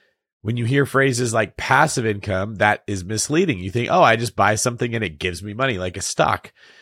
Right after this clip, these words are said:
Real estate is considered passive income in the tax code, but in practical application, it's rarely ever that passive. Many of the tax benefits that come in the tax code come from non-W two work. And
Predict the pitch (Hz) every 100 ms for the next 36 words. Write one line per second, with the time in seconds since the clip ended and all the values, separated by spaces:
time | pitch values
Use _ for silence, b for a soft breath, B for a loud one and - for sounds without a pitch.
0 | b b 113 175 180 165 139 - 107 131
1 | 185 175 139 120 - 107 104 104 92 80
2 | - 175 - - 113 98 98 92 87 131
3 | 123 - 104 90 95 - 82 85 82 -
4 | 85 95 87 82 80 76 73 73 107 101
5 | - - 127 135 180 208 185 151 - 127
6 | 113 - 110 - 107 - 107 98 - 123
7 | 113 110 110 98 92 110 123 - 160 147
8 | - - 127 113 - 107 92 98 104 120
9 | 123 98 104 98 98 98 - 101 90 117
10 | 101 - - 110 107 98